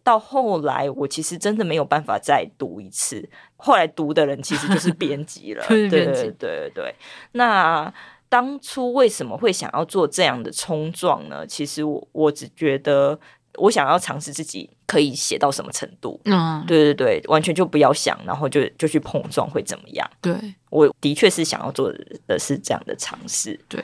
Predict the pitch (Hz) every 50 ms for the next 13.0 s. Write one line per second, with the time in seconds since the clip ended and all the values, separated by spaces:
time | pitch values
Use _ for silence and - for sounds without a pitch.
0 | - - 269 285 269 - - 277 233 165 147 147 - 180 170 180 180 175 170 165
1 | 156 - 180 160 - 156 165 165 - 165 175 170 170 165 175 175 170 175 160 143
2 | 139 - - 165 139 147 - - - 135 - 143 - - 202 196 185 180 156 143
3 | 147 - - - 214 202 - 165 147 143 - 196 180 165 170 175 165 160 156 -
4 | 151 143 143 160 190 170 156 156 156 156 170 165 156 151 - - - - - -
5 | - _ _ - - - - 151 156 170 170 - - _ 180 151 135 123 127 -
6 | - 185 - 269 269 254 202 175 170 202 - - 165 147 135 - 165 143 147 -
7 | 170 170 165 156 151 147 143 139 - - - _ _ _ _ _ _ - 233 254
8 | 214 196 - 202 170 156 147 107 92 - - - _ 143 156 143 139 120 107 85
9 | 76 196 202 - - 185 190 185 - 226 175 156 - - 147 143 139 131 147 -
10 | - 139 160 160 151 135 139 - 160 165 165 - 151 147 - 170 147 143 147 156
11 | 156 - - 175 170 - - - 139 131 139 139 147 143 190 170 151 - - 143
12 | 147 135 139 156 180 160 185 170 180 175 - 156 156 151 - - 143 143 -